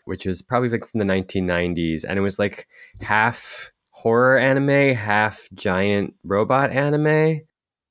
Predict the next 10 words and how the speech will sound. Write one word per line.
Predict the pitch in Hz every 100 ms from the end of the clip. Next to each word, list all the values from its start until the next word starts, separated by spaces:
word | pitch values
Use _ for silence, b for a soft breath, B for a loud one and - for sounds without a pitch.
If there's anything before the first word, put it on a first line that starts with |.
| _
So | - 104
it | 95
was, | 98 104
like, | 98
this | 98
organization, | 117 120 127 113 107 - 98
and | 101 120
this | 123
is | 123
actually | 127 127 - 117 110 104 -